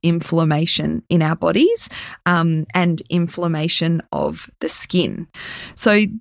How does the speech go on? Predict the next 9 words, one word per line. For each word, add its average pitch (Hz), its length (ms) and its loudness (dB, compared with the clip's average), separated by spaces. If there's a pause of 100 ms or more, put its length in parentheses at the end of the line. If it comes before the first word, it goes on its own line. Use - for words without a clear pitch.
these 262 260 6
are 262 60 4
just 208 220 2
a 175 40 -2
couple 285 560 2
of 190 120 4
examples 160 880 2 (120)
of 170 420 2
how, 185 840 2